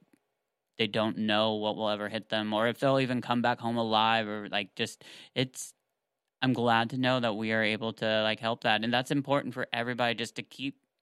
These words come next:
as Terry said, like, we've gotta keep creating these places. These, these spaces are so important,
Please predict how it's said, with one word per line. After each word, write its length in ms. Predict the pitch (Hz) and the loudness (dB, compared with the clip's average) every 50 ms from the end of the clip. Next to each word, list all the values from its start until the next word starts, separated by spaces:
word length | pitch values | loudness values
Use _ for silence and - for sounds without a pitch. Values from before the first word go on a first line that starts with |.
| _ _ - | _ _ -2
as 140 | 120 123 120 | -2 -2 0
Terry 200 | - 127 131 123 | 0 0 0 0
said, 260 | 113 - 98 113 127 | 0 0 0 0 0
like, 180 | 101 90 90 - 98 | 0 -4 -8 -10 -12
we've 220 | 107 110 113 117 | -12 -12 -8 0
gotta 240 | 120 113 113 113 117 | 2 2 2 2 0
keep 220 | - 127 120 - | -2 -6 -8 -8
creating 460 | - - 117 110 101 104 107 107 104 | -6 -4 0 2 2 2 2 2 0
these 220 | 95 95 95 101 - | -2 -4 -8 -10 -12
places. 600 | _ - 90 95 107 - - 80 69 73 - - | _ -4 -2 -2 -2 -4 -6 -10 -10 -10 -12 -14
These, 140 | 104 104 - _ - - - - _ - | -14 -16 -16 _ -20 -20 -20 -20 _ -12
these 120 | 123 120 - | -12 -8 -2
spaces 360 | - 135 127 123 135 131 120 | 0 2 2 2 0 -2 0
are 100 | 123 117 | 0 0
so 160 | - - 110 | 2 0 0
important, 500 | 113 113 101 - 117 113 101 107 101 95 | 0 0 0 0 0 -2 -2 -4 -8 -10